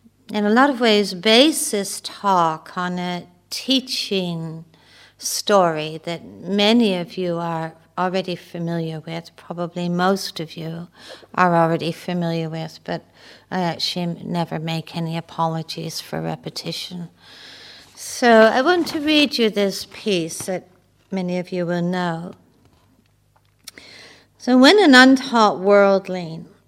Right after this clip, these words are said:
is touched by a painful bodily feeling, by the way, an untaught worldling is, uh, someone basically not ever heard of mindfulness.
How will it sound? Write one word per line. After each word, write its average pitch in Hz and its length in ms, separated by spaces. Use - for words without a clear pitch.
is 190 300
touched - 560
by 190 140
a 180 140
painful 196 920
bodily 175 540
feeling, 165 640
by 170 160
the 165 140
way, 170 180
an 165 100
untaught 165 680
worldling 160 680
is, - 380
uh, 160 200
someone 151 540
basically 143 680
not 143 240
ever 143 200
heard 131 280
of 131 160
mindfulness. 135 880